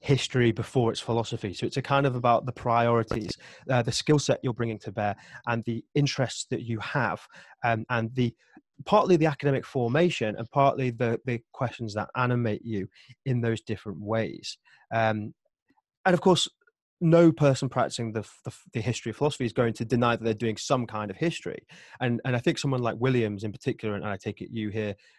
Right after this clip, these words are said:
too, would, would rightly resist any accusation of anachronism, that you're not using these texts simply to bounce your ide-, ideas off. It's not simply to see if they can be made to work for you. They have to still be rooted i-, in that history. Um,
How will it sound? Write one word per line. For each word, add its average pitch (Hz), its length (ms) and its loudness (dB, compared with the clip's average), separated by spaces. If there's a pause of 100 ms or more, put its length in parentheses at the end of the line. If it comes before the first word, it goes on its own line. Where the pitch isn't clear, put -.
too, 165 220 6
would, 123 160 2 (220)
would 123 120 -2
rightly 131 560 2
resist 117 400 0
any 123 220 -2
accusation 113 420 -4
of 104 60 -4
anachronism, 110 720 -2 (260)
that 131 60 -2
you're 139 120 6
not 160 200 4
using 139 340 0
these 117 180 -2
texts - 500 -4
simply 202 640 0 (260)
to 127 80 -4
bounce 113 320 2
your 113 120 0
ide-, 101 460 -2 (140)
ideas 110 400 -2
off. 90 160 -8
It's - 140 -8
not - 120 -4
simply - 720 0 (260)
to - 80 -8
see 131 160 0
if 110 80 2
they 113 100 0
can 120 120 -6
be 113 120 -2
made 113 240 -4
to 110 100 -8
work 123 280 0
for - 80 -10
you. 98 120 -4
They 110 100 -4
have 143 220 -2
to 135 60 -10
still 131 200 -2
be 113 140 -4
rooted 127 400 -2
i-, - 40 -8 (140)
in 123 160 -4
that 104 160 -6
history. - 500 -8 (420)
Um, 127 260 4